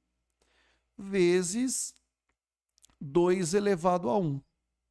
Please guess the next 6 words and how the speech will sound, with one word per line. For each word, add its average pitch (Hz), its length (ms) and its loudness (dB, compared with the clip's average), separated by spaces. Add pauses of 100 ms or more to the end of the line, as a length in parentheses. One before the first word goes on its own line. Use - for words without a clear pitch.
(1300)
Número 262 460 2
binomial 190 520 2
N 151 320 2
um 131 200 0
dá 147 260 0
N, 151 640 -2